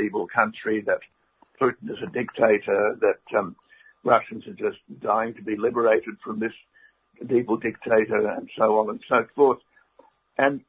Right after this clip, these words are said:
because we're prisoners of this narrative, we're also prisoners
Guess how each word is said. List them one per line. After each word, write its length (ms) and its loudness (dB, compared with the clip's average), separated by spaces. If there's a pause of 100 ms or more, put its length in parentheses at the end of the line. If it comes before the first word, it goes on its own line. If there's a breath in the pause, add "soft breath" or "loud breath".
(260)
because 360 0 (100)
we're 160 4
prisoners 560 -4
of 100 -12
this 220 -8
narrative, 560 0 (640)
we're 200 6
also 460 2
prisoners 500 -4